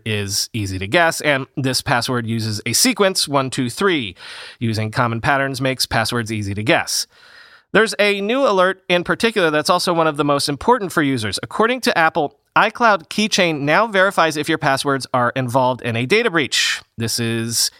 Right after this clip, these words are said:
important not only to let you change your password immediately, but also to be aware of what other accounts may be affected if you use a repeated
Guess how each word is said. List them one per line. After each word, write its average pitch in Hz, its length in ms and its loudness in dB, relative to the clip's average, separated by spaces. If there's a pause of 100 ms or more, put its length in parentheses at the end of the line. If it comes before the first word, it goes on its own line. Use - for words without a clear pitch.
(140)
important 120 480 -2
not 135 180 2
only 147 160 0
to 139 140 -2
let 139 160 0
you 143 180 0
change 156 300 0
your 143 80 0
password 156 340 2
immediately, 170 420 0
but 151 140 2
also 196 300 2
to 233 100 -4
be 208 140 0
aware 165 340 2
of 127 160 -2
what 175 220 2
other 170 240 2
accounts 156 400 0
may 143 180 0
be 156 260 0
affected 127 480 0
if 123 200 -4
you 123 100 0
use 113 340 -2
a 120 100 0
repeated 117 440 -2